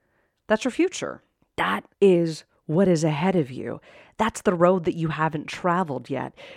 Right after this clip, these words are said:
You can see some of the bends and the winds and the ups and the downs, but it goes so far out into the future, you don't even really know what that holds for you 'cause there's still so much yet to come. The experiences that you're going to have, the memories you're going to make, the people you're going to meet,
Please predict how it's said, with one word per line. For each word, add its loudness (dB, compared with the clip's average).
You -4
can -6
see -8
some -6
of -4
the -2
bends -2
and -4
the -4
winds -4
and -6
the -2
ups -6
and -4
the -4
downs, -4
but 0
it -2
goes -4
so -4
far -4
out -4
into -6
the -6
future, -8
you 2
don't -2
even -2
really 0
know 2
what 2
that -2
holds 0
for -6
you -10
'cause -8
there's -6
still -6
so -2
much -6
yet -2
to -10
come. -2
The 0
experiences -4
that -6
you're -6
going -6
to -6
have, -6
the -2
memories -4
you're -4
going 0
to -2
make, -4
the 2
people -4
you're 0
going -2
to -10
meet, -4